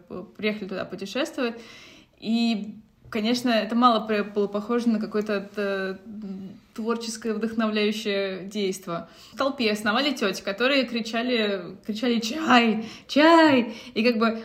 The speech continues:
уже за-, уже восход, уже потихоньку это солнце начинает пробиваться с-, от, э, там, через тучи или другие, д-, другие горы. И думаешь, вот, вот, но они же должны как бы, как бы тоже проникнуться моментом и дать вот немножко вот, вот почувствовать.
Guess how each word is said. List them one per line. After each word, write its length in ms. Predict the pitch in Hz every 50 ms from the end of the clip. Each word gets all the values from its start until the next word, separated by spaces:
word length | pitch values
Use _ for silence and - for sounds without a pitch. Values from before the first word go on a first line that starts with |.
| - -
уже 200 | 233 240 339 330
за-, 160 | 330 302 277 -
уже 200 | 233 247 254 294
восход, 520 | 269 269 254 254 - - 240 220 202 214 -
уже 200 | 220 220 285 269
потихоньку 580 | - 285 262 - 277 247 - 302 285 262 254 269
это 160 | 254 262 254
солнце 380 | 247 - 269 269 262 254 - 240
начинает 360 | 226 - - 247 247 240 240
пробиваться 600 | 247 226 226 233 220 247 240 240 240 - 233 226
с-, 120 | 220 220 -
от, 240 | 214 220 214 220
э, 140 | 214 214 214 214
там, 380 | 214 220 214 214 214 214 214 - - - -
через 300 | - - 247 220 233 226 -
тучи 400 | - 254 254 247 240 240 - 240
или 240 | 214 214 220 214
другие, 680 | 226 202 214 220 208 208 - 220 220 214 208 202 202 196
д-, 340 | 196 196 - 202 196 202 202 196 - 190 190 196
другие 340 | 196 214 214 208 226 240 202
горы. 400 | 196 214 220 202 196 190 - - - - - - - - - _ -
И 160 | - 247 262
думаешь, 340 | 208 226 269 269 254 240 240
вот, 200 | - - - -
вот, 160 | 247 240 -
но 100 | 247 269
они 140 | 269 269 269
же 60 | 254
должны 300 | 254 254 247 254 302 294
как 200 | 285 240 220 226 214
бы, 180 | 220 214 220 - - -
как 140 | - - 233 208
бы 80 | 208
тоже 300 | 202 - - 294 269 269
проникнуться 540 | 226 240 262 262 269 254 254 247 233 - 233
моментом 540 | 233 233 240 254 277 262 240 240 226 220 220
и 40 | 220
дать 240 | 214 247 262 254 -
вот 160 | 220 208 - 233
немножко 360 | 240 247 254 247 247 - -
вот, 140 | 208 202 202
вот 120 | 185 - -
почувствовать. 720 | - - 226 - - 240 233 226 - 220 202 190 196